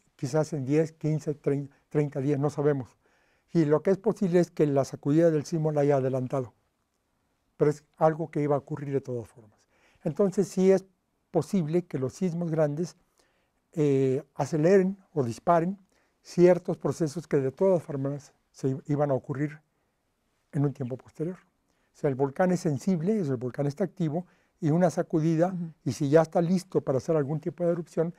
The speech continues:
Speaker 1: pues una sacudida puede adelantar ese momento. Es posible que eso es lo que haya ocurrido.
Speaker 2: Nos queda claro ya que todos los pobladores de, de, que viven cerca del Popocatépetl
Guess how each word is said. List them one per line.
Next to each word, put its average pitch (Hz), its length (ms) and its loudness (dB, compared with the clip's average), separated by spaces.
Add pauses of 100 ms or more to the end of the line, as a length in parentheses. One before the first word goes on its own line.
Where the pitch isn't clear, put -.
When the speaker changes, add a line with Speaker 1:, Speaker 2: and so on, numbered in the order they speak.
(160)
Speaker 1:
pues 151 160 -6
una 170 160 0
sacudida 151 460 -4
puede 156 260 -4
adelantar 131 640 -2
ese 139 180 -4
momento. 117 420 -10 (440)
Es 160 60 -12
posible 170 420 0
que 143 80 -8
eso 143 80 -4
es 135 60 -2
lo 127 60 -6
que - 120 -4
haya 131 100 2
ocurrido. 120 420 -14 (260)
Speaker 2:
Nos 262 220 0
queda 330 200 4
claro 247 220 6
ya 190 180 6
que 180 200 -2
todos 185 240 0
los 165 120 -2
pobladores 147 520 2
de, 131 300 0
de, 127 720 -4
que 139 80 -12
viven 151 420 -4
cerca 175 420 2
del 131 140 -8
Popocatépetl - 840 -8